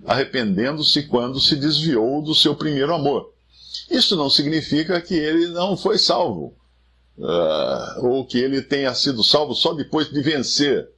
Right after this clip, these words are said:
mas isso significa que a sua superação demonstra a realidade de sua experiência de conversão. Ou seja,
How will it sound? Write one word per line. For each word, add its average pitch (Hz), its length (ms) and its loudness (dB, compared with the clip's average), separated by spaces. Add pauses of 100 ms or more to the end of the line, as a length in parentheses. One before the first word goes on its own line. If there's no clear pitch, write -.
(420)
mas 123 240 -2
isso 156 220 2
significa 147 840 0 (260)
que - 120 0
a 120 80 2
sua 220 360 2
superação 110 920 0 (260)
demonstra 165 840 0
a - 20 0
realidade 139 960 0
de 92 220 -4
sua 160 260 4
experiência 165 540 0
de 185 60 0
conversão. 185 440 0
Ou 120 60 2
seja, 113 320 0